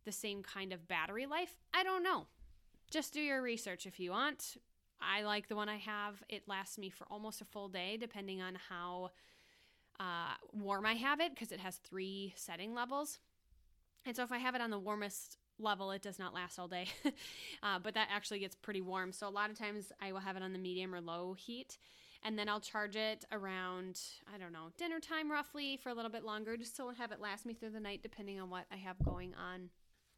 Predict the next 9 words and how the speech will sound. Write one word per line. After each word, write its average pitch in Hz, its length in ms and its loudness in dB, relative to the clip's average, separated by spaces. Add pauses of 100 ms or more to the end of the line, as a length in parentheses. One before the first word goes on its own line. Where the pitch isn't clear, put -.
(340)
But 208 160 4 (100)
I 202 40 -6
have 196 260 -2
loved 175 300 0 (460)
having 175 440 -6
a 180 60 -12
heated 175 360 -8
vest. - 480 -8 (1700)
Um, 247 420 6